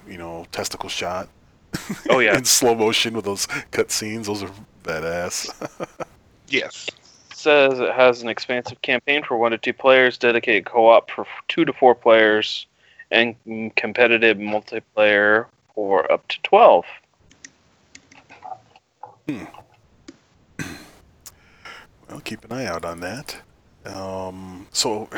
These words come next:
Speaker 1: here is, uh, another story that, uh, sort of solidifies my theory on the whole Xbox, uh, rent-, rental program. Uh, and that's digital games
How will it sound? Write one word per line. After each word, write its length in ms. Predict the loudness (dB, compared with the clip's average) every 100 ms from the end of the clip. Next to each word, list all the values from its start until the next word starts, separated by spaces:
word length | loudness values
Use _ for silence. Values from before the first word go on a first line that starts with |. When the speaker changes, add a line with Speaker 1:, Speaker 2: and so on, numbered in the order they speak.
| -12
Speaker 1:
here 380 | -4 -2 -2 -2
is, 420 | -2 -4 -6 -8
uh, 280 | -6 -6 -6
another 260 | -8 -8
story 540 | -8 -8 -8 -8 -8 -10 -16 _
that, 180 | -10 -10 -12
uh, 200 | -12 -8
sort 240 | -10 -10 -8
of 80 |
solidifies 920 | -8 -8 -10 -12 -10 -10 -10 -10 -10 -12 -18 _ -20 -20 -20 _ _
my 520 | -14 -10 -8 -10 -14 -18 _ _ _ _
theory 600 | -16 -12 -10 -10 -10 -10
on 680 | -10 -10 -12 -16 -20 -20 -20 _ _
the 120 | -18
whole 360 | -14 -14 -14 -18 _ _ -12
Xbox, 720 | -12 -10 -10 -10 -10 -12 -14 _ _ _ _
uh, 200 | -14 -14 -18 _ _ _ _
rent-, 320 | -12 -12 -16 -16 -12
rental 480 | -12 -10 -10 -12 -14
program. 580 | -12 -10 -8 -8 -8 -12 -18 -16 -16 -16 -16 -16 -18 -18 -10
Uh, 480 | -6 -4 -2 -4 -6 -8
and 100 | -4
that's 380 | -6 -4 -6 -6 -16 -16 -10
digital 360 | -10 -8 -10
games 580 | -8 -6 -6 -8 -10 -10